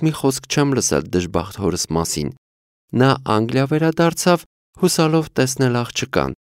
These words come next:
ապրել հանգիստ կյանքով, իսկ փոխարենը։… Միս Մորսթենը ձեռքը սեղմեց կոկորդին և խեղդված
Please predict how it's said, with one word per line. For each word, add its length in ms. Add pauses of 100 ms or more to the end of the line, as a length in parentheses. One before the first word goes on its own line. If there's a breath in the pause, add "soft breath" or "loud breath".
(160)
ապրել 420
հանգիստ 480
կյանքով, 540 (400)
իսկ 260
փոխարենը։… 640 (1000)
Միս 280
Մորսթենը 480
ձեռքը 480
սեղմեց 380 (100)
կոկորդին 560
և 160
խեղդված 480